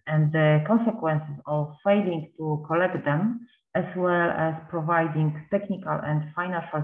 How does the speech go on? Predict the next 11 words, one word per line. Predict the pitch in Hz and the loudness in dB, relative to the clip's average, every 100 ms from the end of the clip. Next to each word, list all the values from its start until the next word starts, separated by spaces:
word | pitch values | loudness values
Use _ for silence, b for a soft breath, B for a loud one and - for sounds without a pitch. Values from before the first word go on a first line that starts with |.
| - | -6
support | 147 - 214 127 - - _ _ _ | -8 -2 0 0 -6 -20 _ _ _
in | 160 | -2
the | 156 147 - | 2 0 0
execution | 170 160 160 156 220 220 - - | -2 0 -2 0 0 0 -2 -4
of | 160 - | -4 0
water | 190 214 175 | 2 2 2
management | 151 151 143 143 147 143 | 2 2 0 -2 -4 -2
related | 151 156 151 147 143 - 156 | -2 0 0 -4 -10 -8 -2
under-, | 156 143 143 - _ 165 | -2 -2 -6 -8 _ -2
uh, | 165 - | -2 -2
undertakings, | 165 160 156 151 185 202 156 151 | -2 0 0 0 -2 -2 -2 -4